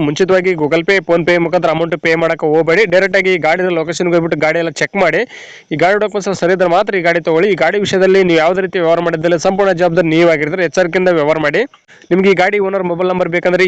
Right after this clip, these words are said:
ಈ ವಿಡಿಯೋ ಕೆಳಗಡೆ ಟೈಟಲಲ್ಲಿ ಮೆನ್ಷನ್ ಮಾಡಿರ್ತೀನಿ, ಈ ವಿಡಿಯೋ ಕೆಳಗಡೆ ನೋಡಿದ್ರೆ ನಿಮ್ಗೆ ಸಿಕ್ಬಿಡುತ್ತೆ. ಬನ್ನಿ ವೀಕ್ಷಕರೇ, ಈ ಗಾಡಿ ಬಗ್ಗೆ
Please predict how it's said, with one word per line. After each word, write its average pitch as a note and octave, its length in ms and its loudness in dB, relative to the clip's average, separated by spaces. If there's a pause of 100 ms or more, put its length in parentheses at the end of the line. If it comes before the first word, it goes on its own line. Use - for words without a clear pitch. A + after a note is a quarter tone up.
ಈ - 20 2 (120)
ವಿಡಿಯೋ F#3 200 2
ಕೆಳಗಡೆ F3 300 0
ಟೈಟಲಲ್ಲಿ E3+ 400 0 (320)
ಮೆನ್ಷನ್ E3+ 220 0
ಮಾಡಿರ್ತೀನಿ, E3+ 380 -2
ಈ G3+ 120 0
ವಿಡಿಯೋ F3+ 180 0
ಕೆಳಗಡೆ F3 300 0
ನೋಡಿದ್ರೆ E3+ 240 -2
ನಿಮ್ಗೆ D#3 160 -4
ಸಿಕ್ಬಿಡುತ್ತೆ. D3+ 420 -2 (180)
ಬನ್ನಿ G3 200 2
ವೀಕ್ಷಕರೇ, F#3 340 0
ಈ - 80 -2
ಗಾಡಿ D#3 140 -2
ಬಗ್ಗೆ F3 180 0